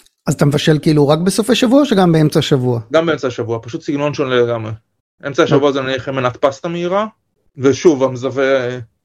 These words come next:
Speaker 2: נניח אמצע השבוע גם יכול להיות מצב שנשאר אורז, כי הילד לא אכל את כל האורז, ויש לי רוטף סויה ארומטי, זה רוטף סויה שמבשלים תבלינים וסוכר והכל, ותמיד יש צנצנת במקרר, ויש ביצים, וזה, אז יהיה פרייד רייס.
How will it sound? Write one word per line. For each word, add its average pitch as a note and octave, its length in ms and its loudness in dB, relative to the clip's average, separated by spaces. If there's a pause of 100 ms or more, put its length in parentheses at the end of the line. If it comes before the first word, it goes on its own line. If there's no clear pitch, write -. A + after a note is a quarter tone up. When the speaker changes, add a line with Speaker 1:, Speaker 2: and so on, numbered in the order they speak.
(480)
Speaker 2:
נניח D3+ 220 0
אמצע F#3 160 2
השבוע E3+ 320 2
גם D#3 80 -2
יכול D#3 160 -2
להיות D#3 220 -2
מצב C#3+ 240 -2
שנשאר C3+ 680 -2
אורז, D3+ 540 0
כי C3+ 100 -8
הילד C3 300 0
לא B2+ 100 0
אכל A#2+ 140 -4
את A#2+ 80 -8
כל A#2+ 160 -4
האורז, A#2+ 460 -2 (1040)
ויש A#2+ 840 0
לי B2 840 -6
רוטף C3 280 -4
סויה C3 360 0
ארומטי, B2 360 -2
זה A2+ 80 -4
רוטף A#2 180 -6
סויה B2+ 180 0
שמבשלים B2 400 -8
תבלינים A#2+ 400 -6
וסוכר A#2+ 400 -4
והכל, A#2+ 260 -2
ותמיד B2 240 -6
יש A#2+ 100 -8
צנצנת A#2+ 320 -2
במקרר, A#2 540 0 (1040)
ויש C#3 200 0
ביצים, D3 680 -2
וזה, A#2 280 -2
אז B2+ 140 -8
יהיה G#3+ 100 4
פרייד A#3 240 0
רייס. A3+ 360 -4